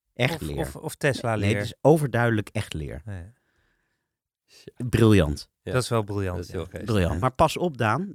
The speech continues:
Speaker 1: Want je ziet wat er mis kan gaan met die truffel.
Speaker 2: Nou ja, mis kan gaan of waar je de discussie over moet openen. Kijk, dit is oliedom, want dit is natuurlijk een stagiaire die een plank moest uitzoeken, eh, die ze vervolgens naar een, eh,
Speaker 1: Waarom zijn het altijd de stagiaires?
Speaker 2: Nou ja, omdat je die kan afzeiken zonder zelf de schuld te krijgen.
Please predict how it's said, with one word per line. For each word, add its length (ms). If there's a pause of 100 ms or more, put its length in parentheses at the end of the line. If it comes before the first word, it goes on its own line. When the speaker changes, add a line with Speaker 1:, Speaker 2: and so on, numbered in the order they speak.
Speaker 1:
Want 120
je 60
ziet 200
wat 120
er 80
mis 180
kan 100
gaan 220
met 100
die 100
truffel. 540
Speaker 2:
Nou 240
ja, 140
mis 220
kan 140
gaan 240
of 160
waar 180
je 80
de 100
discussie 440
over 240
moet 180
openen. 440 (400)
Kijk, 240
dit 180
is 120
oliedom, 460
want 160
dit 120
is 60
natuurlijk 380
een 240
stagiaire 500
die 140
een 100
plank 260
moest 240
uitzoeken, 720
eh, 260
die 160
ze 100
vervolgens 520
naar 240
een, 180
eh, 80
Speaker 1:
Waarom 220
zijn 180
het 100
altijd 280
de 80
stagiaires? 840 (240)
Speaker 2:
Nou 160
ja, 120
omdat 200
je 80
die 120
kan 160
afzeiken 480
zonder 180
zelf 200
de 80
schuld 280
te 80
krijgen. 420